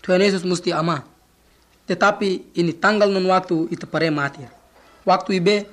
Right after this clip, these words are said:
ita pare matir. Gogam gebi, utabi, puna faserik bi, garak faserik bi. Min sia sa mo pare matir. Tetapi Yesus akas nasihat som. Im jaga,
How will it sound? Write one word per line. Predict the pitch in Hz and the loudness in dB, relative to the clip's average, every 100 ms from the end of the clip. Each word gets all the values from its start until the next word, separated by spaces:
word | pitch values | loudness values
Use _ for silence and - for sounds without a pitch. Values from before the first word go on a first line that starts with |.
| - - _ _ - | -20 -20 _ _ -10
ita | 185 185 | -6 -4
pare | 196 185 170 | 2 4 4
matir. | 160 160 139 - - _ _ _ _ _ _ - | 2 -2 -8 -10 -20 _ _ _ _ _ _ -4
Gogam | 175 196 196 | -2 0 2
gebi, | 190 226 196 226 226 - _ - _ _ | 2 2 2 -2 -6 -16 _ -20 _ _
utabi, | 196 202 220 202 220 226 - _ _ _ _ _ _ | -6 -2 0 0 -4 -10 -18 _ _ _ _ _ _
puna | 220 214 214 | 2 2 2
faserik | 196 220 214 220 | 2 2 2 0
bi, | 208 220 226 - _ _ - | -4 -6 -8 -18 _ _ -6
garak | 170 190 180 | 0 2 0
faserik | 190 175 214 214 214 | -4 0 0 0 -4
bi. | 220 220 - - - - - _ _ - - - - - - | -8 -8 -12 -20 -20 -20 -20 _ _ -20 -20 -20 -20 -12 -4
Min | 196 | -2
sia | - 196 | 2 2
sa | 196 208 196 | 4 4 4
mo | 180 | 0
pare | 185 185 175 | 2 2 2
matir. | 165 160 - 127 _ _ _ _ _ _ _ 190 | 0 -2 -8 -18 _ _ _ _ _ _ _ -4
Tetapi | 190 196 190 | -2 -2 2
Yesus | 214 220 208 - - | 2 2 -2 -6 -12
akas | 185 185 180 | -6 -6 -2
nasihat | 175 175 196 170 - | -2 0 0 -2 -4
som. | 147 123 - _ _ _ _ _ _ | -8 -8 -16 _ _ _ _ _ _
Im | - 196 | -4 2
jaga, | 214 220 214 202 | 4 4 4 0